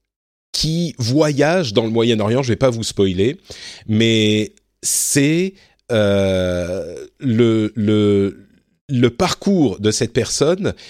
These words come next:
qui est, je suis en train de chercher en même temps pour, euh, ne pas dire de,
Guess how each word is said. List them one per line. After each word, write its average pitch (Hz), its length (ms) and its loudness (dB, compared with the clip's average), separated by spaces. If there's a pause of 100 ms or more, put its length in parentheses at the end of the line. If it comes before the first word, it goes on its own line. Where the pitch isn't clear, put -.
(200)
qui 131 360 0
est, 180 200 2 (160)
je 107 100 -2
suis 101 160 0
en 104 80 2
train 113 140 0
de 101 40 -4
chercher - 240 -2
en 104 80 0
même 95 180 0
temps 113 180 2
pour, 90 320 -2
euh, 87 240 2 (120)
ne 104 180 0
pas 101 200 0
dire 101 320 0
de, 87 540 0